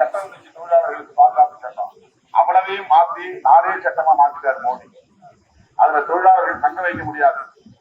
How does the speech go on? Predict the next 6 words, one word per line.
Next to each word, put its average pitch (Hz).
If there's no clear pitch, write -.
போராட்டம் 185
நடத்த 156
முடியாது, 147
போனஸ் -
கேட்க 165
முடியாது 151